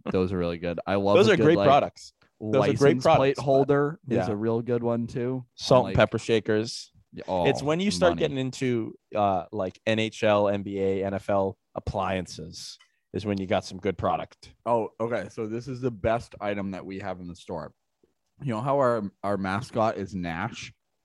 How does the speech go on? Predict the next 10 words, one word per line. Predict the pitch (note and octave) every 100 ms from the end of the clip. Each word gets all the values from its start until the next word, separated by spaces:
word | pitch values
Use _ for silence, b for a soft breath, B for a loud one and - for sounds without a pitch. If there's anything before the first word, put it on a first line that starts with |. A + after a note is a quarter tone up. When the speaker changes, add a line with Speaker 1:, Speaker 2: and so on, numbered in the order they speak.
| _
Speaker 1:
Yeah. | G#2+ - - _ _ _ _ _
Speaker 2:
He's | A#2+ G2+
just, | G#2 G2+
like, | G2+
a | F#2
big | E2 F2+ F2
fucking | F2+ F2 E2 D#2+
bear | D#2+ D#2 E2 E2+
looking | F2 - F#2+ F2+
dude. | F2+ F#2+